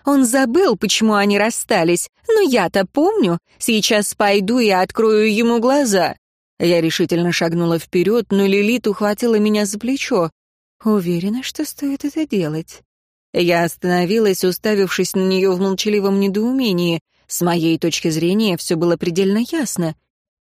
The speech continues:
«По-моему, они неплохо проводят время», пояснила Лилит. «После купания в озере Эйтан был растерян, а теперь, похоже, снова радуется жизни. Эта Лия для него как мостик между прошлым, которое не исчезло из памяти,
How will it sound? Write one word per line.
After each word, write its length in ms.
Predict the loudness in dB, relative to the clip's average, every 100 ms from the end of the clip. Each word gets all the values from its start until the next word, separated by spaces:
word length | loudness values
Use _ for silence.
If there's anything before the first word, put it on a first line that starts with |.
| _ _ _
«По-моему, 600 | -4 -2 0 0 0 0
они 220 | 0 0
неплохо 480 | 0 -2 -4 -6 -8
проводят 500 | -6 -6 -6 -8 -6
время», 460 | -6 -4 -6 -10 -14 -6
пояснила 540 | -6 -4 -4 -2 0
Лилит. 480 | 2 0 0 -2 -4 _ _ _ _
«После 320 | -6 -4 -4
купания 580 | -6 -6 -4 -4 -2 -4
в 100 | -4
озере 380 | -8 -6 -6 -8 _ _ -2
Эйтан 500 | 0 0 -2 0 0
был 140 | 0
растерян, 680 | 0 -4 -8 -10 -6 -6 -8 _ _ -10
а 140 | -8
теперь, 340 | -8 -6 -6 -6
похоже, 400 | -8 -6 -4 -4
снова 320 | -2 0 2
радуется 500 | 0 0 -2 -6 -6
жизни. 480 | -4 -4 -4 -8 -10 _ _ _
Эта 280 | -6 -2 -2
Лия 360 | 0 0 -2 -2
для 180 | -2 0
него 260 | 0 -2
как 240 | -4 -6 -4
мостик 420 | -4 -4 -6 -4
между 340 | -4 -2 -4
прошлым, 520 | -2 -4 -4 -4 -6
которое 480 | -6 -4 -4 -2 0
не 220 | 0 -2 -2
исчезло 500 | -4 -4 -4 -2 -2
из 260 | -2 -6
памяти, 540 | -8 -6 -6 -4 -6